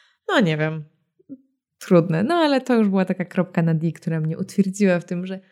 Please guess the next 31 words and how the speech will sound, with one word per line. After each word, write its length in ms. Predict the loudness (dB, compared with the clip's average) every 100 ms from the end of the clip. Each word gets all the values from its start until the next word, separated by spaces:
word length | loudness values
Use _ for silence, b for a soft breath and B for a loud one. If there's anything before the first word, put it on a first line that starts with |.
| b b b _ _
postanowiłam 800 | 4 4 4 -2 0 2 2 2
któregoś 460 | 0 -2 0 0 0
dnia, 220 | 0 0
bo 80 | 0
to 100 | 0
nie 120 | 2
była, 440 | 2 0 -2 -6 -4
to 100 | 0
nie 80 | 2
była 160 | 0
rzecz, 160 | -2 -6
która 180 | -10 -10
przyszła 380 | -6 -4 -2
do 100 | -2
mnie 200 | -2 -2
jak, 160 | -6 -8
jak, 180 | -12 -8
jak, 180 | -8 -6
jak 140 | -8
g-, 760 | -8 -14 -12 -12 -10 -10 -12 -8
gradientowo, 1200 | -2 0 2 2 2 2 0 0 2 2 2 0
tylko 480 | 0 -4 -4 -6 -6
to 160 | -2 0
nie 160 | 0
jest 280 | -2 -6 -6
rzecz, 220 | -4 -4
która 260 | -6 0 2
wymagała 520 | 4 4 2 2 0
jakiegoś 460 | -2 -6 -16 -20 -20
takiego 360 | _ -8 -4
dojrzania, 840 | 2 4 4 4 2 2 2 0